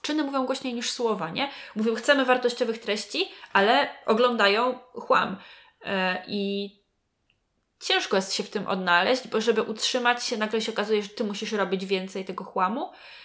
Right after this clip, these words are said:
a ty nie chcesz robić tego chłamu. Chciałaś tworzyć wartościowe treści. Wartościowe treści są coraz mniej oglądalne, bo ludzie nie klikają w miniaturkę, nie oglądają tego.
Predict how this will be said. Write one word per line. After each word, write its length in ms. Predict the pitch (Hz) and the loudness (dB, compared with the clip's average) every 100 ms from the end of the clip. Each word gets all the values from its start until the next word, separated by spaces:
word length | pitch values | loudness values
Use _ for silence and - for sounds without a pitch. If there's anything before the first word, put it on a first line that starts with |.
| - _ | -20 _
a 60 | 185 | -6
ty 120 | 240 | -2
nie 140 | 269 | -2
chcesz 220 | 277 202 - | -2 -2 -2
robić 260 | - - | -4 -6
tego 200 | - - | -10 -10
chłamu. 280 | - 113 113 | -4 -4 -4
Chciałaś 240 | - 202 | -6 -6
tworzyć 340 | - 202 196 202 | -6 -8 -8 -2
wartościowe 480 | 202 202 220 226 233 | -2 -2 -4 -4 -2
treści. 460 | 254 233 - 190 | 0 0 0 -6
Wartościowe 460 | 170 185 196 - 196 | -4 -6 -6 -6 -4
treści 300 | 190 196 226 | -4 -4 -4
są 140 | 220 | -8
coraz 280 | 196 214 196 | -6 -6 -6
mniej 160 | 196 196 | -4 -2
oglądalne, 540 | 196 202 196 196 196 | -2 0 2 2 2
bo 80 | 196 | -2
ludzie 200 | 185 190 | -4 -6
nie 120 | 196 | -8
klikają 360 | 196 196 185 190 | -10 -6 -4 -4
w 60 | 190 | -6
miniaturkę, 540 | 190 190 202 190 196 | -6 -4 -4 -2 -6
nie 180 | 185 185 | -4 -6
oglądają 520 | 190 190 185 180 185 | -4 -4 -4 -4 -4
tego. 380 | 190 180 196 | -6 -4 -2